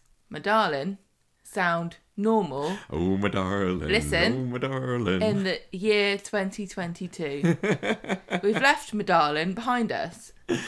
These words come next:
Speaker 2: You, she can call him whatever the heck she wants.
Speaker 1: If you want to be regional about it, and she can't 'cause she lives in the north, you'd say "my lover." But she can't 'cause she's not from Bristol.
Speaker 2: No.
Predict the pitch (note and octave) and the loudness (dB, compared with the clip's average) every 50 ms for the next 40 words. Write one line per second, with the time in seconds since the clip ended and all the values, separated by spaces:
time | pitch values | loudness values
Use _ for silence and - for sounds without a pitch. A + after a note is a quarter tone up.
0 | - - - - - - - - D#3+ - - - - F#3+ - - E3 D#3 D3 D#3 | -6 -8 -8 -8 -10 -8 -6 -6 -4 -2 0 0 2 2 0 0 -2 -4 0 4
1 | E3 D3 C#3+ C#3 C3+ C3 B2+ B2+ C3 - - A2+ A2+ G#2+ G#2 F#2+ - D#2+ - - | 6 8 8 8 6 4 2 0 0 0 2 0 0 0 -2 -4 -6 -8 -10 -10
2 | - - F#2+ F2 D#2 D#2 D2 C2+ C#2 C#2 B1+ - - - - - D4 - D4 D#4 | -8 -6 -4 -4 -2 -2 -4 -4 -6 -8 -8 -10 -10 -6 -4 -4 -2 -2 -2 -2
3 | E4+ F4 D#4+ C#4 - D#4 B3 D4+ C#4+ C#4 D4+ D#4+ D#4 D#4+ E4 A3 G3 F#3 E3+ E3 | -2 -2 -4 -4 -6 -4 -2 -2 -2 0 0 -2 -2 -2 -2 -2 -2 -2 -2 -2
4 | E3 D3+ D3 C#3+ C#3+ - - F#3 F#3+ G3+ G#3+ G#3 - - - F#3+ G3 A3 - F#3+ | -2 -2 -2 -2 -4 -6 -4 -2 0 0 0 -2 -6 -8 -6 -4 -4 -4 -6 -10
5 | - - A#3+ G#3 F#3+ E3+ - - - - F3 F3+ F3 E3+ - - E3 D#3+ D#3+ F3+ | -8 -6 -4 -4 -4 -4 -8 -10 -10 -8 -6 -6 -6 -6 -6 -10 -10 -8 -6 -4
6 | G3+ F3+ D3+ D3+ F3+ G#3 - - - _ _ _ _ _ - G3+ - - F#3 F3 | -4 -2 -4 -4 -6 -8 -10 -16 -20 _ _ _ _ _ -14 -6 -2 0 0 0
7 | F3 F3+ _ _ _ - F#3+ F#3+ G3 G3+ F3 D#3+ C#3+ - - _ _ _ _ _ | 0 -4 _ _ _ -6 -2 -2 0 0 0 -2 -2 -4 -6 _ _ _ _ _
8 | _ _ _ - - - - - - - _ - - - - A3+ - C#4 B3 - | _ _ _ -20 -20 -20 -20 -20 -20 -20 _ -12 -10 -10 -8 -6 -4 -4 -4 -4
9 | - - - - G3+ - - - G#3+ G3+ A#3+ - - - D3+ E3+ - _ - B2 | -6 -8 -10 -10 -10 -10 -8 -8 -8 -8 -10 -10 -12 -12 -12 -12 -12 _ -8 -6
10 | B2 B2+ | -6 -6